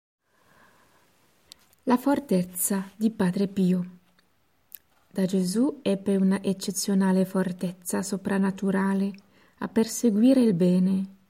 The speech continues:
a reprimere ogni timore ed ad evitare la temerità. Come Gesù era risoluto, coraggioso e costante.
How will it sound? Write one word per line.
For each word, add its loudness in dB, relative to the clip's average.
a -2
reprimere 4
ogni 4
timore 0
ed -2
ad 2
evitare 2
la -2
temerità. -2
Come 4
Gesù 0
era 2
risoluto, 0
coraggioso -2
e -2
costante. -4